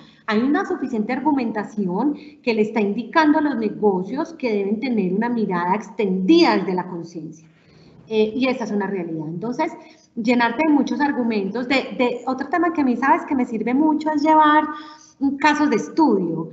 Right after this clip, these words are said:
Y en Colombia hay muchas empresas que están recorriendo este, este, este camino. Entonces,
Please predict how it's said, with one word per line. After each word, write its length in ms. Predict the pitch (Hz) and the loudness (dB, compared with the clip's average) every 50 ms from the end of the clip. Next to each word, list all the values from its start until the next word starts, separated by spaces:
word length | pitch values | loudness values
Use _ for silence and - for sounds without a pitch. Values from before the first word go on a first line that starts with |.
| - - - | -14 -12 -6
Y 120 | - 262 254 | -2 0 0
en 100 | - - | 0 0
Colombia 460 | 233 233 247 320 359 302 240 233 208 | 0 0 2 4 2 2 2 0 0
hay 60 | 196 | 0
muchas 320 | 214 233 226 226 220 208 | 0 0 0 -2 -2 -4
empresas 440 | 202 190 190 240 226 214 190 190 - | -4 -4 -6 -4 -4 -4 -4 -6 -8
que 80 | - 196 | -10 -12
están 180 | - 185 175 | -10 -10 -12
recorriendo 560 | 160 165 160 - 196 - 190 170 165 165 170 175 | -12 -12 -10 -10 -10 -10 -8 -8 -8 -8 -8 -8
este, 460 | 170 - - 190 180 175 170 180 - | -10 -8 -8 -8 -8 -8 -8 -8 -12
este, 400 | 175 - - 180 175 175 - 185 | -12 -12 -10 -12 -12 -10 -12 -14
este 180 | 180 - 190 | -14 -14 -14
camino. 400 | 190 - 175 170 165 160 160 165 | -12 -12 -14 -12 -10 -10 -10 -10
Entonces, 440 | 165 160 - _ 170 165 180 190 - | -10 -12 -14 _ -16 -14 -14 -14 -14